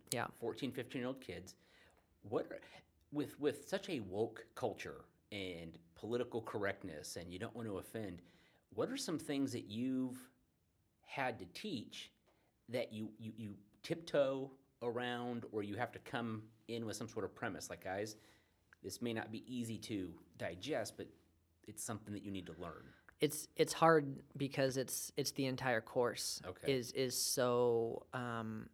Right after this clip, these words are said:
Speaker 1: multifaceted. And there are a lot of things that we talk about in my class that I feel like my, where my responsibility comes in is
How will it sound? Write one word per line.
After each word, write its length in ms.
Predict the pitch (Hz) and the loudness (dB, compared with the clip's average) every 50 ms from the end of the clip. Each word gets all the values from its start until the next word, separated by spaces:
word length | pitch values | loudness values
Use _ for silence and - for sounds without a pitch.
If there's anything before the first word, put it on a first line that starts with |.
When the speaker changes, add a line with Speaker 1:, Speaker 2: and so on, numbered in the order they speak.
| - _ - | -16 _ -4
Speaker 1:
multifaceted. 880 | 131 131 127 127 - 120 113 110 - 117 117 113 - - 120 117 123 123 123 131 127 - - - | 0 0 2 2 2 0 0 4 6 6 6 6 6 0 0 0 0 0 -2 -6 -8 -10 0 2
And 260 | 139 139 139 139 143 | 4 4 4 4 8
there 140 | 147 151 151 | 10 12 12
are 100 | 160 160 | 12 12
a 80 | 151 139 | 12 12
lot 220 | 127 123 135 160 | 12 12 12 10
of 80 | 190 - | 8 4
things 240 | - 110 110 113 | 0 -2 -2 0
that 160 | - 127 110 117 | 0 0 2 2
we 100 | 120 117 | -2 -2
talk 240 | - 120 117 117 | 0 0 0 0
about 320 | 127 117 117 113 113 117 - | 0 0 2 2 0 0 -2
in 140 | - 127 120 | -2 -4 -2
my 140 | 120 120 | -2 -4
class 400 | 117 - - 117 117 117 113 - | -4 0 0 2 2 2 0 -2
that 280 | - - 117 120 117 - - - - - - - - - - - _ _ - - | 0 2 4 4 4 2 -2 -10 -20 -18 -18 -18 -20 -20 -20 -20 _ _ 4 8
I 180 | 131 131 143 156 | 10 10 10 10
feel 340 | 156 - - 151 151 143 | 8 8 10 10 10 12
like 240 | 135 135 131 123 - | 10 10 8 8 6
my, 180 | 135 135 127 123 - | 4 4 4 4 4
where 240 | 123 131 135 135 | 6 8 8 8
my 160 | 131 131 127 127 | 8 8 8 8
responsibility 840 | 127 135 139 135 - 131 127 123 - - 139 131 127 127 127 127 127 | 8 6 4 4 4 4 4 4 2 2 4 4 6 6 6 4 2
comes 320 | 127 - 127 123 127 123 | 2 2 0 0 2 2
in 240 | 117 113 127 156 170 | 2 2 4 2 2
is 400 | - - 120 123 120 117 - - | 2 2 2 2 2 0 -2 -6